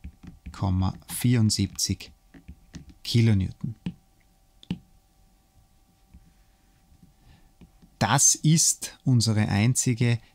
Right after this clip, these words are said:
nicht verschwindende Kraftkomponente in diesem sogenannten Zweikraftstab. Ganz nebenbei haben wir auch natürlich noch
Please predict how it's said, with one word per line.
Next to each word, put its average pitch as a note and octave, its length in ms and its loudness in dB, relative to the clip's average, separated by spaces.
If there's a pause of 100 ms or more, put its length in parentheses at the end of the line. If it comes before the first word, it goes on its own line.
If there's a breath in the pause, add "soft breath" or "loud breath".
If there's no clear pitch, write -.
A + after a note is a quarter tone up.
nicht C3 340 4
verschwindende G#2+ 760 0
Kraftkomponente F#2 1300 -2 (380 loud breath)
in A2+ 180 2
diesem G2 380 0
sogenannten F#2 720 -2 (160)
Zweikraftstab. - 920 -4 (840 loud breath)
Ganz A#2+ 280 2
nebenbei C3+ 600 4 (420)
haben A2+ 260 0
wir G#2+ 220 0
auch G#2+ 220 -2
natürlich G#2+ 500 0
noch G2 320 -2